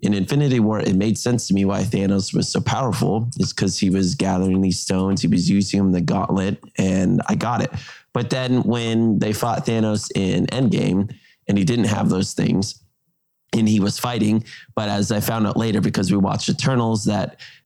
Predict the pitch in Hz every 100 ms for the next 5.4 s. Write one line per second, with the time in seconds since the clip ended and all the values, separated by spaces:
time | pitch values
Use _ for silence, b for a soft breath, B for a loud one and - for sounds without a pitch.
0 | - 117 110 101 101 - 101 92 - 101
1 | 104 113 101 98 107 - 107 101 95 101
2 | 92 - - - _ _ - 110 101 -
3 | 104 101 95 92 95 - 92 92 - -
4 | 95 92 90 - 92 98 95 85 92 -
5 | - - -